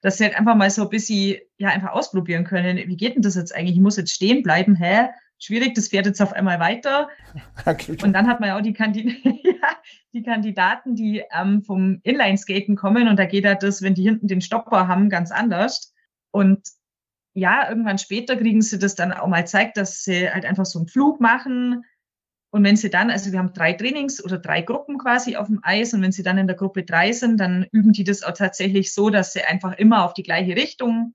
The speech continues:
Speaker 1: oder in die gleiche Richtung schauen, dass sie halt einfach auch mal mit dem rechten Bein, mal mit dem linken Bein bremsen. Aber auch das geht echt, also bei den Kleinen spielerisch.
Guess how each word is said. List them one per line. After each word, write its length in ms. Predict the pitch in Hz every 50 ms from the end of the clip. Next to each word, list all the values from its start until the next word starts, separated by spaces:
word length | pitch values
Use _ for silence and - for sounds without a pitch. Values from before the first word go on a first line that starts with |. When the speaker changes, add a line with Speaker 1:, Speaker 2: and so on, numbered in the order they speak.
| _ _ _
Speaker 1:
oder 140 | - 175 180
in 80 | 185 170
die 60 | 170
gleiche 300 | 175 170 180 190 185 185
Richtung 320 | 262 285 - - 233 220
schauen, 320 | 220 - 214 202 226 233 208
dass 160 | 190 196 -
sie 80 | 175
halt 160 | 170 165 - -
einfach 280 | - 170 170 165 160
auch 80 | 156 165
mal 120 | 165 160
mit 100 | 156 131
dem 60 | 165
rechten 340 | 202 220 247 240 - 214 196
Bein, 260 | - 185 190 202 202
mal 80 | 190 170
mit 160 | 170 160 -
dem 80 | 175 180
linken 340 | 190 254 269 262 - 233 214
Bein 240 | 208 196 208 214
bremsen. 560 | 208 208 202 214 226 240 - 220 220 220 220 _ _ _ _ _ _ _ _ _ _ _
Aber 260 | - 196 196 185 -
auch 100 | 180 185
das 240 | 185 269 285 - -
geht 160 | 208 196 196
echt, 320 | - 160 240 240 - _ _ _ _ _ _ _ _ - -
also 180 | 185 190 196 170
bei 120 | 190 185
den 160 | 190 190 185
Kleinen 360 | - 190 - 196 226 240 233
spielerisch. 640 | 233 - - 269 277 185 165 160 165 175 175 - -